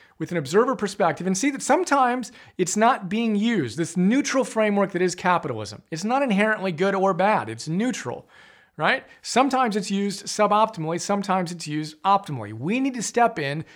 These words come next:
and use it optimally, use it consciously. As John Mackey and Raj Sisodia described for us, the four elements, we're purpose-driven, we have a multiple stakeholder orientation, we're committed to conscious leadership and creating a conscious culture.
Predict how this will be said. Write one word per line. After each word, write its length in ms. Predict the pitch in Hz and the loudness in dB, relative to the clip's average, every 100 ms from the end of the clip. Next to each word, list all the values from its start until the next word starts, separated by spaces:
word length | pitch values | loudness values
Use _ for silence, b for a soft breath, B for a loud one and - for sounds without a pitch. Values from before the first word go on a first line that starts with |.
| B | B
and 160 | 175 175 | -2 2
use 320 | 196 226 185 | 2 2 2
it 240 | 208 214 | 0 0
optimally, 540 | - 196 208 175 127 117 | 0 2 2 -2 -6 -4
use 180 | 190 196 | -4 -4
it 200 | 220 - | -6 -8
consciously. 680 | - 220 214 190 - 120 - B B - | 0 2 2 -2 -6 -10 -16 B B -12
As 140 | 120 | -10
John 320 | 110 170 190 | -2 2 2
Mackey 400 | 180 165 156 170 | 2 0 -2 -6
and 140 | 151 139 | -4 0
Raj 360 | 147 160 156 - | 2 2 0 -6
Sisodia 640 | - 156 - 165 156 131 | -8 -6 0 0 0 -4
described 440 | 120 113 123 120 113 | -8 -6 -4 -4 -4
for 180 | 123 | -2
us, 180 | 131 180 B B B | -2 -4 B B B
the 100 | 131 | -10
four 380 | - 180 208 247 | -4 2 2 4
elements, 560 | 185 190 208 240 - - _ _ _ _ _ | 2 2 0 -2 -8 -12 _ _ _ _ _
we're 100 | 139 | -6
purpose-driven, 840 | 135 208 214 247 - 190 180 208 196 b b - | 2 6 6 2 -2 0 0 -2 -6 b b -2
we 80 | |
have 80 | 151 | 0
a 60 | 143 | 0
multiple 460 | 151 190 208 208 | 2 2 2 -2
stakeholder 480 | 180 - 196 185 202 | -2 0 0 0 0
orientation, 720 | 214 175 175 170 160 135 165 - B B | 0 0 0 0 -2 -2 -6 -8 B B
we're 80 | 156 | -4
committed 280 | 151 196 214 | -2 -2 0
to 60 | - | -4
conscious 500 | - 202 220 220 196 | 0 0 0 -2 -2
leadership 460 | 175 156 143 160 | -2 -2 -2 -4
and 140 | 165 135 | -4 -4
creating 220 | 170 160 | -2 -2
a 40 | |
conscious 460 | 135 - 160 160 147 | -4 -4 -4 -2 -8
culture. 520 | - 147 135 110 98 | -4 -4 -4 -8 -12